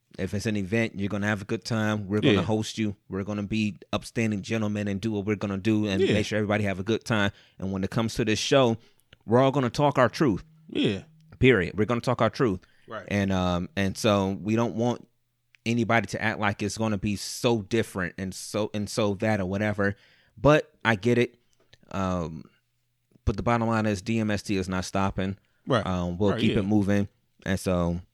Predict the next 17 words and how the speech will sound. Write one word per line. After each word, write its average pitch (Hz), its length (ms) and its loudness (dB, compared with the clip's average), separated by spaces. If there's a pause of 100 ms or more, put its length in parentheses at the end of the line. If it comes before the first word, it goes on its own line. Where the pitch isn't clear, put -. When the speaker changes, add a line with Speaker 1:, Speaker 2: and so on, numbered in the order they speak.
(460)
Speaker 1:
and 92 240 -2
if 90 140 -6
we 101 100 -4
gotta 101 220 0
rebuild 98 340 0
the 87 60 -2
whole 101 220 0
fucking 98 360 -4
fan 95 320 -2
base, 95 260 -2
guess 92 260 -4
what? 80 220 -8 (500)
Speaker 2:
Then 104 160 -12
we 110 140 0
gonna 127 160 6
do 180 140 4
that, 98 240 2